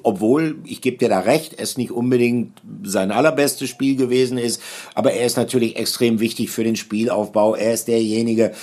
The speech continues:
der da wirklich mit zielgenauen Pässen hinten heraus, äh, äh, für eine gute Eröffnung sorgen kann, der selbst torgefährlich, wie jetzt beispielsweise bei diesem Freistoß, dem Freistoß von Svensson,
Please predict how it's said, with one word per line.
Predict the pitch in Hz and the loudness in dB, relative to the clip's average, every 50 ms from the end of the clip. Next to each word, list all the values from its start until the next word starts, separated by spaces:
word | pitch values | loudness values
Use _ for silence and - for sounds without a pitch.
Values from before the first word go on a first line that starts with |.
| - - - _ - | -18 -18 -20 _ -6
der | - 95 104 | -2 -2 0
da | 110 113 110 110 | 0 0 0 0
wirklich | 123 120 123 131 107 - - - | -2 -2 -2 -4 -6 -6 -6 -2
mit | 120 123 123 123 | 0 0 0 0
zielgenauen | - - - 147 143 135 131 120 120 117 113 113 110 113 117 117 117 117 110 98 - | 0 -2 0 0 2 2 2 4 2 2 4 4 4 4 4 4 2 0 -2 -2 -4
Pässen | - - 117 113 - - 123 107 | -6 -6 -2 -2 -2 -2 0 -2
hinten | 98 82 92 113 123 131 123 117 110 | -2 -2 -2 -4 -4 -4 -6 -6 -6
heraus, | 104 104 107 95 101 107 107 110 104 - - - | -4 -2 -2 0 2 2 2 2 0 -2 -4 -4
äh, | - 107 104 104 104 101 | -2 -2 0 0 0 -2
äh, | 92 - - - - - - - - 101 113 110 | -2 -6 -12 -14 -14 -14 -16 -8 -2 0 0 0
für | 101 - - 131 127 | 0 -2 0 0 2
eine | 120 117 101 | 2 2 0
gute | 110 127 123 123 135 | 2 0 0 0 0
Eröffnung | - 113 120 123 - 131 - - 127 117 113 110 | 0 0 -2 2 2 0 0 2 -2 0 0 0
sorgen | 95 - 110 104 107 110 104 107 107 | 0 0 0 2 2 2 2 0 -4
kann, | 98 - - 104 104 104 87 - - - - - _ _ | -6 -4 -4 -4 -4 -4 -6 -10 -16 -20 -20 -20 _ _
der | - - 170 240 165 107 - - - 127 | -4 0 2 2 2 2 0 -2 -10 -10
selbst | 127 120 95 131 127 120 - - - - | -6 0 2 2 2 2 0 -2 -2 2
torgefährlich, | 131 131 131 123 123 - - 123 120 117 117 117 113 107 - - 92 | 2 2 4 4 2 0 2 2 2 2 4 2 0 -2 -4 -6 -6
wie | 110 110 | -4 0
jetzt | 98 117 120 - - - | 2 2 0 0 0 -2
beispielsweise | 110 113 117 - - - 117 - - 113 110 107 110 107 101 107 92 87 - _ _ _ _ - | 2 2 2 0 0 -4 -4 -4 0 2 2 2 2 2 0 -2 -2 -4 -12 _ _ _ _ -4
bei | 101 101 98 | -2 -2 0
diesem | 110 110 98 98 101 95 92 - - | -2 -2 -2 -2 -4 -6 -6 -8 -12
Freistoß, | - - 113 110 117 113 - - 113 110 104 98 - | -8 -2 2 2 2 2 0 -2 -2 -2 -2 -2 -6
dem | 104 98 92 | -6 -8 -8
Freistoß | - - _ - - 110 110 107 - - 107 95 - | -8 -12 _ -12 -6 -6 -6 -6 -4 -6 -6 -6 -6
von | - 104 98 | -8 -8 -8
Svensson, | 92 - 110 104 107 110 - - 110 110 107 95 | -6 -4 -4 -4 -4 -4 -4 -4 -4 -4 -4 -6